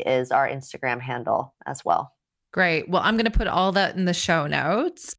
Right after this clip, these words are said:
Speaker 2: Is there anything else you'd like to add before we go?
Speaker 1: Um, I think just, yeah, if you haven't tried barre, um, and you're a bit intimidated,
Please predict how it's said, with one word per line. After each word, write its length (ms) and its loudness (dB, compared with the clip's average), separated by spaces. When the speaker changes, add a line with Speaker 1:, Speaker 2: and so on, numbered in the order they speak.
Speaker 2:
Is 80 2
there 120 4
anything 360 0
else 240 0
you'd 100 2
like 200 2
to 120 0
add 240 4
before 320 2
we 120 2
go? 500 4
Speaker 1:
Um, 440 2
I 180 -2
think 300 -2
just, 460 0
yeah, 300 4
if 140 -2
you 100 2
haven't 340 0
tried 340 0
barre, 540 2
um, 800 2
and 400 0
you're 140 2
a 40 -2
bit 160 0
intimidated, 840 0